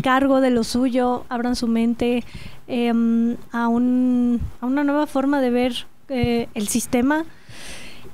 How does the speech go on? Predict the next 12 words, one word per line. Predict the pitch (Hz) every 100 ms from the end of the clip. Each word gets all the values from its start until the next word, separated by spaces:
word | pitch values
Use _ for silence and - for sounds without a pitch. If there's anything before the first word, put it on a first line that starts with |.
| -
Y | 285 311 320
mujeres, | 277 277 349 381 392
si | - 285
están | 285 - 262
en | 269 254
una | 254
relación | 240 240 220 - 247 240 240
complicada, | 233 240 240 226 240 240
en | 247
una | 247
relación | 233 233 226 - 233 233
violenta, | 233 240 233 240 247 269 294